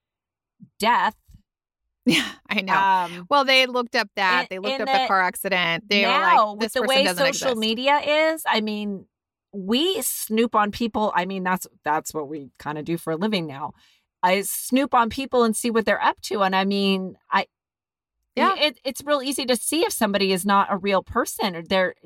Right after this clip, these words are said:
Speaker 1: there's not a real record of them dying or a funeral or, you know,
Speaker 2: Right.
Speaker 1: their relatives
Speaker 2: Obituary,
Speaker 1: posting
Speaker 2: anything.
Speaker 1: obituary. Yeah, I mean, that would
Speaker 2: Yes.
Speaker 1: raise a lot of red flags.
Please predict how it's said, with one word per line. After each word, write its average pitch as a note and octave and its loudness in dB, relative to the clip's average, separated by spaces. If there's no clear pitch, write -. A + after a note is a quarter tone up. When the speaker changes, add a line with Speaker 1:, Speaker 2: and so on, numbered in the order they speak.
Speaker 1:
there's F#3+ -2
not G3 2
a G3 2
real F3+ 2
record E3 -4
of E3+ -8
them F3 -2
dying G3 0
or D#3 -2
a E3 -2
funeral G3 -2
or, D#3 -6
you G3 -2
know, F3 0
Speaker 2:
Right. F#3 -2
Speaker 1:
their F#3+ -2
relatives G#3 0
Speaker 2:
Obituary, F3+ 2
Speaker 1:
posting G3 0
Speaker 2:
anything. F#3 -4
Speaker 1:
obituary. F3+ -6
Yeah, A3 2
I F3 -4
mean, F3+ -8
that G#3 2
would A#3 4
Speaker 2:
Yes. A#3 4
Speaker 1:
raise A#3+ 2
a A3 -4
lot G3+ 2
of G3 -6
red F#3+ -4
flags. - -2